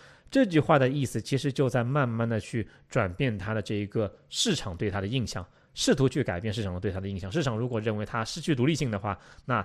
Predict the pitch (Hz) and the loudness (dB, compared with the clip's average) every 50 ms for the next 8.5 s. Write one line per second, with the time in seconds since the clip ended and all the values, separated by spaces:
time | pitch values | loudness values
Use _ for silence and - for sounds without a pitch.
0 | - - - 139 135 - - 190 160 127 117 107 135 117 101 - - - - - | -4 -6 -2 -2 -2 0 2 2 2 2 2 0 0 0 0 -2 -4 -4 0 0
1 | 247 160 - 127 143 143 - 185 151 123 110 117 127 147 226 240 - - 110 104 | 0 0 2 0 0 0 0 0 -2 0 2 2 2 2 2 0 0 0 0 -2
2 | - - 120 92 87 85 - 101 92 101 - - 131 101 92 92 92 - 214 185 | -2 -4 -6 -6 -6 -4 -4 -4 -4 -4 -2 -2 -2 -2 -2 -4 0 0 2 4
3 | 160 147 - 156 151 151 123 - 110 101 95 90 - 120 - - 139 110 113 107 | 4 4 4 2 2 0 0 0 -2 -6 -8 -6 -8 -8 -4 -2 -4 -2 -2 -6
4 | 98 - 113 - - - - - _ - - 139 127 117 113 - 226 214 165 131 | -6 -8 -10 -12 -12 -18 -20 -20 _ -8 -2 0 0 2 4 4 4 4 4 4
5 | 120 113 160 208 240 196 113 98 - - 226 160 123 117 - - 127 135 - 220 | 4 4 4 4 4 4 2 2 2 4 4 6 6 4 2 -2 -4 -2 0 0
6 | 202 156 123 104 87 82 87 90 110 117 110 107 104 - - 127 107 - - - | 2 2 2 2 0 -2 -4 -2 -2 0 0 0 -2 -2 -2 -2 -2 -4 -4 -4
7 | 98 110 127 175 233 254 220 143 113 107 104 98 95 95 101 139 170 151 104 90 | -2 0 2 2 2 4 4 2 2 2 0 0 -2 0 0 0 0 0 -2 -2
8 | 87 82 - - 110 107 - - 98 87 | -4 -6 -4 -2 -2 -2 0 -2 -4 -6